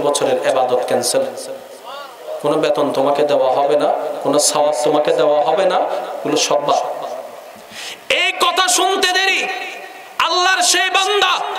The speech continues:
মূসা নবীর সেই উম্মত পাগলের মতো নাচা শুরু করে দিছে। আরো জোরে বলেন না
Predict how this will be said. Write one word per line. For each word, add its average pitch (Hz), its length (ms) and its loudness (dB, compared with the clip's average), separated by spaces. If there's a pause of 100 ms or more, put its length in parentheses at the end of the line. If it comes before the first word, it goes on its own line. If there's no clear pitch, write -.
(220)
মূসা 277 320 2
নবীর 233 280 2
সেই 214 340 0
উম্মত 156 360 -4 (1040)
পাগলের 147 400 2
মতো 127 400 -2 (800)
নাচা 131 280 -2
শুরু 139 260 -2
করে 113 240 -4
দিছে। 110 260 -8 (3250)
আরো 202 200 0
জোরে 208 180 2
বলেন 185 240 2
না 190 160 0